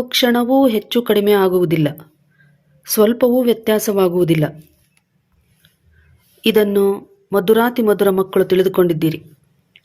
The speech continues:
ಈ ಸಮಯವು ಕಲಿಯುಗಿ ಮುಳ್ಳಿನ ಕಾಡಾಗಿದೆ. ಆದ್ದರಿಂದ ನಾವು ಹೂಗಳಾಗುವಂಥವರಿಗೆ ನಾವು ಹೂಗಳಾಗುತ್ತಿದ್ದೇವೆ ಎಂಬ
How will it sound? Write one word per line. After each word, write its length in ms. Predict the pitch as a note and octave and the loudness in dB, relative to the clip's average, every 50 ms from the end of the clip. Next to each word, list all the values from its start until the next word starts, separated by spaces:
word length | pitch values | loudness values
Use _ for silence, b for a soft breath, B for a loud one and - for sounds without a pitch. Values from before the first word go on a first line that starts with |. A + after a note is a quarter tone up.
| b b b b b b b b _ | b b b b b b b b _
ಈ 120 | C#3 B3 C#4 C#4 | 2 2 2 2
ಸಮಯವು 540 | C#4 - A#3+ A3+ A#3 A#3 A3+ G#3 F3 E3+ E3 F3 - - b b b b _ _ | 2 0 0 0 2 2 2 2 2 0 -4 -4 -6 -12 b b b b _ _
ಕಲಿಯುಗಿ 540 | - G#3+ G#3+ A#3 A#3+ A#3 B3 A#3+ G#3+ A#3 B3 B3+ | -2 0 0 2 0 0 0 0 0 0 2 2
ಮುಳ್ಳಿನ 380 | A3+ A3 G#3+ G#3+ G#3+ G#3 G#3+ G#3+ G#3 G#3 | 2 2 2 2 2 4 4 2 2 0
ಕಾಡಾಗಿದೆ. 580 | G#3+ G3+ F#3+ F#3+ F#3+ F#3+ F3+ E3 F3 E3+ D3+ - - - b b b b b b b b b b - | -2 -4 -2 -2 -2 -2 -2 -2 -2 -4 -4 -6 -8 -18 b b b b b b b b b b -6
ಆದ್ದರಿಂದ 520 | A3 A#3 A#3+ G#3 - A3+ A3+ A3 G#3+ G#3+ A3 | -4 -4 -4 -2 -2 -2 0 -2 0 -2 -2
ನಾವು 300 | G3+ G3+ G3 G3 F#3 F#3+ F#3+ F#3+ F#3+ F#3+ - - | 0 0 -2 -2 -2 -2 -4 -4 -4 -8 -14 -6
ಹೂಗಳಾಗುವಂಥವರಿಗೆ 1200 | - A3+ B3 A3+ A#3+ A#3 G#3 G3 G#3 G3+ G#3+ G#3+ G#3+ G3 F#3+ G3 F#3+ F3+ F3+ F3 E3+ F3 F3+ F3 F#3 F3+ F3+ - _ _ _ _ _ _ _ _ _ | -4 -2 0 0 0 0 0 -2 -2 -2 -2 -2 0 -2 0 -2 -2 0 0 0 0 -2 -2 -2 -4 -10 -20 -20 _ _ _ _ _ _ _ _ _
ನಾವು 260 | F#3+ F#3+ F#3 F#3 F3+ F3+ F3+ | -4 -2 -2 -2 -2 -2 -4
ಹೂಗಳಾಗುತ್ತಿದ್ದೇವೆ 1040 | F#3 G3 G#3 G3 G3+ F#3+ F3+ F#3 F#3 G#3 G#3 - G#3 F#3 E3 F3 G3 G3 F#3+ G3 G3 G3 F#3+ | -2 -4 -2 0 0 0 0 -2 -4 -6 -6 -6 -10 -8 -2 0 0 0 2 2 2 2 2
ಎಂಬ 260 | F#3 F3+ F3 F3 | 0 0 0 -2